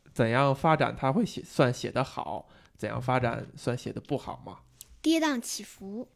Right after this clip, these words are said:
Speaker 1: 什么样的东西是跌宕起伏的？
Speaker 2: 这本书。
Speaker 1: 你指的是第七本儿是吧？
Speaker 2: 嗯。
Speaker 1: 觉得它哪儿跌宕起伏？
Speaker 2: 内容啊。
Speaker 1: 如果我没看过《哈利波特》的话，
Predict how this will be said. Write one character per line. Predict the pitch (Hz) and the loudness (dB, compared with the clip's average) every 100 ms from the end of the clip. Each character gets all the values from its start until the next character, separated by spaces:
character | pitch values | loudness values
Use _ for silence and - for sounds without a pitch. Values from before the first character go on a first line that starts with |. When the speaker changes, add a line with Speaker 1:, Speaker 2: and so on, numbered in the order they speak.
| _ | _
Speaker 1:
什 | - 120 | -8 -2
么 | 120 | 4
样 | 147 139 | 6 6
的 | 117 | 2
东 | 120 120 | -2 -4
西 | 117 | -4
是 | 120 | -6
跌 | 110 117 | -4 -2
宕 | 113 110 | -2 -6
起 | - | -10
伏 | 107 98 | -12 -12
的？ | 98 98 - - | -12 -14 -18 -8
Speaker 2:
这 | - 254 | 0 0
本 | 202 170 | -2 -10
书。 | - 202 180 214 _ _ _ _ | -12 -12 -14 -16 _ _ _ _
Speaker 1:
你 | - 123 | -6 -2
指 | 123 | 0
的 | 117 | 0
是 | 131 | 0
第 | 123 117 | -2 -4
七 | - 139 | -2 0
本 | - | 0
儿 | - | -4
是 | - | -4
吧？ | - | 0
Speaker 2:
嗯。 | 302 277 254 240 233 220 220 240 - - | 2 2 -2 -4 -6 -8 -10 -12 -14 0
Speaker 1:
觉 | 120 | 2
得 | 131 | 4
它 | 143 | 2
哪 | 135 113 | 0 -2
儿 | 107 | -4
跌 | - | -4
宕 | 117 113 | -2 -4
起 | - 113 | -6 -12
伏？ | - 98 - _ _ _ _ _ _ _ - - - - | -12 -14 -16 _ _ _ _ _ _ _ -20 -20 -20 -8
Speaker 2:
内 | 349 339 247 | -2 -2 -2
容 | 226 214 220 | -6 -12 -14
啊。 | 214 226 214 208 202 135 | -10 -10 -10 -12 -4 0
Speaker 1:
如 | 143 | 4
果 | 160 | 4
我 | 127 | 4
没 | 113 123 | 0 -4
看 | - 127 | -2 -4
过 | 120 | -2
《哈 | 131 | -4
利 | 113 | -4
波 | 113 | -4
特》 | 120 113 | -4 -4
的 | 107 | -6
话， | - 117 | -8 -10